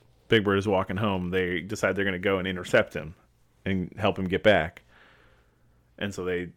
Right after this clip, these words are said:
they sit down in the, in the general store and they come up with the,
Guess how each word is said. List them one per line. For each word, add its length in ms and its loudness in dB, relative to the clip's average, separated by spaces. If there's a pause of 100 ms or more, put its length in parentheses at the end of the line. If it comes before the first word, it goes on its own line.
(240)
they 100 -2
sit 240 -6
down 360 -4 (640)
in 240 -8
the, 380 -2
in 140 -4
the 160 -2 (680)
general 300 2
store 440 6
and 120 2
they 120 0
come 220 -2
up 140 -4
with 220 -6
the, 300 -2